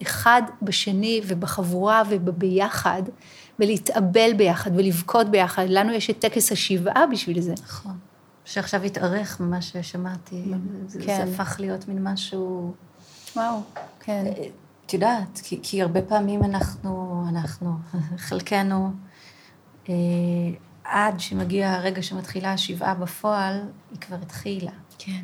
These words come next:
Speaker 2: בגלל המציאות הזאת.
Speaker 1: כן,
Speaker 2: ואולי
Speaker 1: כן.
Speaker 2: זה גם נכון, אולי זה גם
Speaker 1: כן.
Speaker 2: נכון להזכיר, להמשיך ולהיות ביחד ולדאוג אחד לשני ולמי שאיבדו גם אחרי
Speaker 1: כן.
Speaker 2: שבעת הימים, שלא יהיה את הבור הזה.
Speaker 1: בדיוק, ממש
Speaker 2: של
Speaker 1: ככה.
Speaker 2: הנפילה מהשבעה לחיים, אז לא,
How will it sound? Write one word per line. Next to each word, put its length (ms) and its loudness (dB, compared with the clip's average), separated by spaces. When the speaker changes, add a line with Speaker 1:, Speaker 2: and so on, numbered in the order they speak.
Speaker 2:
בגלל 240 -8
המציאות 540 -10
הזאת. 220 -10
Speaker 1:
כן, 180 0
Speaker 2:
ואולי 160 2
Speaker 1:
כן. 80 4
Speaker 2:
זה 120 -2
גם 200 -2
נכון, 360 -2
אולי 200 -2
זה 100 -6
גם 120 -4
Speaker 1:
כן. 60 0
Speaker 2:
נכון 280 -2
להזכיר, 600 -4
להמשיך 680 0
ולהיות 480 2
ביחד 500 2
ולדאוג 440 0
אחד 280 0
לשני 560 -4
ולמי 280 -4
שאיבדו 500 -4
גם 180 -2
אחרי 280 0
Speaker 1:
כן. 60 0
Speaker 2:
שבעת 420 -4
הימים, 260 -2
שלא 320 2
יהיה 280 4
את 120 -4
הבור 360 4
הזה. 240 0
Speaker 1:
בדיוק, 580 2
ממש 400 2
Speaker 2:
של 140 4
Speaker 1:
ככה. 60 4
Speaker 2:
הנפילה 580 6
מהשבעה 520 4
לחיים, 420 0
אז 180 -2
לא, 200 2